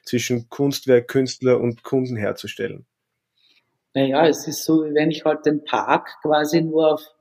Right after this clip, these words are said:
Speaker 2: dem Bildschirm sehe. Ja, das ist der,
Speaker 1: Mhm.
Speaker 2: das ist ja ein Unterschied, ob ich in einem Wald spazieren gehe, ob ich den Wald auf dem Bildschirm sehe.
Speaker 1: Ja.
Speaker 2: Also, so sehe ich das. Ich glaube nicht, dass, da hat man ja auch immer gesagt,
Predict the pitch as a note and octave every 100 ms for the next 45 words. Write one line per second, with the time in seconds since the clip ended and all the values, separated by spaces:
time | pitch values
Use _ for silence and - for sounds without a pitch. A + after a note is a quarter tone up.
0 | _ _ - C#3 E3 A3+ - F3 D3+ -
1 | F#3+ E3 E3+ F3 F3+ G3 F#3 G3 - F#3
2 | F3+ A#2 A2 _ - F3+ F3 F3 F3+ F#3+
3 | A#3 A#3 G3 F#3+ F3+ F3+ F3+ F#3+ F3 F3
4 | F3 F3 - _ D3 C#3+ E3 F3 - G3
5 | G3 F#3+ F#3+ G3+ G3 F#3 F3+ F3 F3 F3+
6 | E3+ D3+ D#3+ E3+ E3+ E3+ D#3+ A3 A3+ D#3+
7 | C#3+ C#3+ C#3+ C#3+ _ _ _ _ _ A#2+
8 | A#2+ A#2+ D3 E3 D3+ - - E3 F3 F3
9 | C#3+ - - E3 F3 - - D#3 E3+ F3
10 | F3+ G3 - F#3+ F3+ - _ - - F3
11 | E3 - F3+ D#3+ E3 E3+ E3+ - F3+ E3+